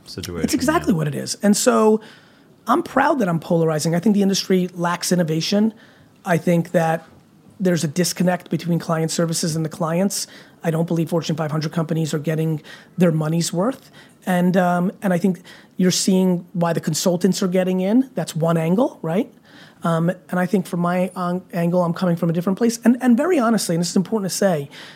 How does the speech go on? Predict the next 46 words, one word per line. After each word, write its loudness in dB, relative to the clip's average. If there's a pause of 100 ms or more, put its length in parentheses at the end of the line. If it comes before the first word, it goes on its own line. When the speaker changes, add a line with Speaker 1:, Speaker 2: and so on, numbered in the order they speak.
(140)
Speaker 2:
my 2
gr-, -2 (180)
now 4
that -2
I've, -4
you 6
know, 4
this 0
is 2
what 4
always 0
happens, -4
right? 2
I 0
didn't, 0 (120)
I -2
was -2
fourteen 2
when -2
I -4
got -4
into -8
the -4
wine -4
business. 2 (380)
I 4
didn't -2
drink -2
wine. 0
I 4
didn't 0
care 0
about 2
wine. 0 (340)
I -2
could 0
care 2
less. 2
I -4
was -2
an 0
entrepreneur, 2 (140)
and 4
then 4
I 2
learned 2